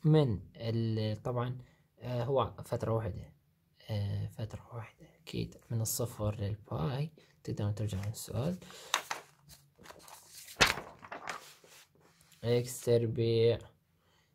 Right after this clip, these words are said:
هالمرة الساين اثنين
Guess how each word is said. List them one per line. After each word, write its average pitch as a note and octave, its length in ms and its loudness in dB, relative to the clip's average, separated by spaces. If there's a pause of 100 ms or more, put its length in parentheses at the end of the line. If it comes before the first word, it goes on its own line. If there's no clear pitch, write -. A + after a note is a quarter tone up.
(280)
هالمرة A#2+ 440 0
الساين G#2 920 2 (1700)
اثنين C#3+ 880 2